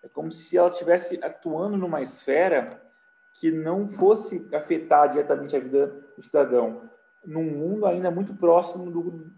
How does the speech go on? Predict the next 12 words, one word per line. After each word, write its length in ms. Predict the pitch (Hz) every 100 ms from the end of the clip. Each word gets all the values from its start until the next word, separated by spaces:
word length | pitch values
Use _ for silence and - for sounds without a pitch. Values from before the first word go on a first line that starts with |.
| _
da, 180 | 151 151
das 420 | 147 139 - 143
pilhas 340 | - 165 175 165
de 80 |
Ferreiro 340 | - 156 156 151
Rocher, 600 | 131 117 - 151 196 196 _ _ _ _ _ _ _ _
da, 340 | 123 139 135
dos 140 | 135 -
concertos 680 | 156 135 - 160 170 156 131
de 80 | 135
música, 840 | 127 165 202 156 131 - 120 104 - _ _ _ -
é, 580 | 127 127 123 120 117